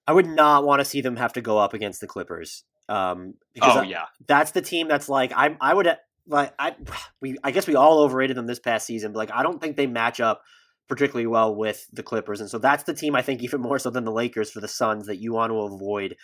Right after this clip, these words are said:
Speaker 1: in the, the first round, because, like, they actually have people they can throw at both Chris Paul and Devin Booker at the same time. And, like, the Lakers can't say that. I think the, uh,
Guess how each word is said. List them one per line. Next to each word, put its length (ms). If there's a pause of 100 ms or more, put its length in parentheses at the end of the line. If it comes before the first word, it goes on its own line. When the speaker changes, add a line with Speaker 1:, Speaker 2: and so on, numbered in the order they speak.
(360)
Speaker 1:
in 220
the, 400
the 100
first 300
round, 180
because, 220
like, 140
they 120
actually 220
have 320
people 240
they 100
can 140
throw 160
at 100
both 220
Chris 220
Paul 420 (340)
and 160
Devin 280
Booker 420
at 100
the 80
same 240
time. 240
And, 80
like, 140
the 80
Lakers 420
can't 300 (280)
say 220
that. 300
I 40
think 220
the, 200
uh, 260